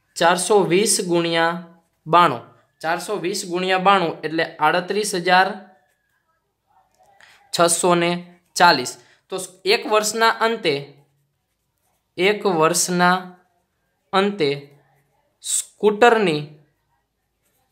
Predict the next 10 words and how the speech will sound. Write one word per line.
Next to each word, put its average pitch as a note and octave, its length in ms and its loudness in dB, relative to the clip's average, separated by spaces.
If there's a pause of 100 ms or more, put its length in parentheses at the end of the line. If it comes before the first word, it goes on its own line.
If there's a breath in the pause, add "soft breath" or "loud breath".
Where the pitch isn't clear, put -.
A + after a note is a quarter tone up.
(1040)
કિંમતમાં G#3+ 720 4 (1900)
થતો F#3+ 420 4 (1800)
ઘટાડો F3 580 4 (160)
કેટલો G#3 220 0 (100)
છે? D3+ 100 -6 (680)
આડત્રીસ F3+ 520 0 (140)
હજાર G3+ 160 2 (100)
છસો E3 360 -4 (120)
ને E3 80 -2 (600)
ચાલીસ. D3 320 2